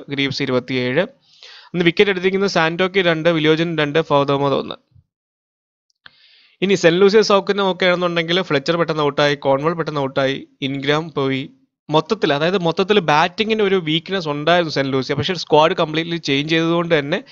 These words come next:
ചെറിയൊരു വ്യത്യാസം വരാൻ ചാൻസ് ഉണ്ട്. അന്ന് വിക്കറ്റ് എടുത്തിരിക്കുന്നത് വാൾഷ്, വാൾഷ്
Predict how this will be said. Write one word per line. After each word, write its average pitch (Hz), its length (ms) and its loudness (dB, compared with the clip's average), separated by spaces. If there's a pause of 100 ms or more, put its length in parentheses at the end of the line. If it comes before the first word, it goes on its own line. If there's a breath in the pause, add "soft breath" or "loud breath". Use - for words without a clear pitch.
(360 loud breath)
ചെറിയൊരു 190 300 6
വ്യത്യാസം 170 320 0
വരാൻ 160 220 2
ചാൻസ് 147 220 0
ഉണ്ട്. 143 140 -2
അന്ന് 160 140 -4
വിക്കറ്റ് 170 260 0
എടുത്തിരിക്കുന്നത് 160 560 -2
വാൾഷ്, 151 400 2 (920 soft breath)
വാൾഷ് 151 440 4